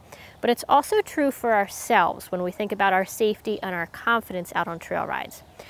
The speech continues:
And these are the principles of distance, duration, and intensity. So if we think about something that the horse is scared of, let's use an example of a barking dog.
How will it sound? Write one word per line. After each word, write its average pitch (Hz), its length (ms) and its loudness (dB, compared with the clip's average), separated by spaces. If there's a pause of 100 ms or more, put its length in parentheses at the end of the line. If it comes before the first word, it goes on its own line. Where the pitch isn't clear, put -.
(220)
And 226 80 -2
these 247 140 0
are 349 80 2
the 359 100 0
principles 226 720 -2
of 190 380 2 (160)
distance, 403 640 -2 (320)
duration, 220 760 2
and 196 140 -4
intensity. - 720 -6 (760)
So 233 280 4 (100)
if 302 200 2
we 381 100 2
think 381 160 -2
about 311 220 2
something 226 400 -2
that 202 120 -2
the 202 60 -6
horse 196 280 -2
is 180 100 -10
scared - 340 -8
of, - 160 -10
let's 240 280 4
use 262 200 -2
an 240 80 0
example 190 580 -2
of 180 340 2
a 190 120 -2
barking 175 460 -2
dog. 147 360 -8